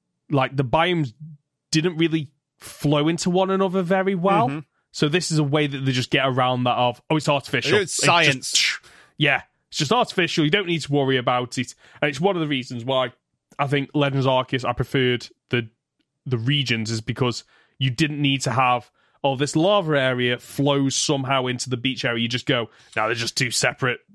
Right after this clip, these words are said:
Speaker 1: separate
Speaker 2: Well, no,
Speaker 1: locations.
Speaker 2: because even in that, they did do that.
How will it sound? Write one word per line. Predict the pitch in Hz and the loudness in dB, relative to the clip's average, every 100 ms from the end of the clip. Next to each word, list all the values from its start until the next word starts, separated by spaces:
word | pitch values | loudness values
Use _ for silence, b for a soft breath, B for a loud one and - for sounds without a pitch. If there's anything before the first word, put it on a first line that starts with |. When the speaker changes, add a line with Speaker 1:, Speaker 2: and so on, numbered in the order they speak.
| - | -12
Speaker 1:
separate | - 127 113 | -4 -4 -2
Speaker 2:
Well, | 117 | -2
no, | - - | 0 2
Speaker 1:
locations. | 381 392 | 2 0
Speaker 2:
because | 269 - 277 277 | -4 -6 -6 -6
even | 294 294 | -6 -4
in | 285 254 | -6 -4
that, | 294 277 | -4 -6
they | 190 185 | -6 -8
did | - 247 294 | -4 -4 -4
do | - 175 | -6 -6
that. | 110 98 82 | -6 -8 -10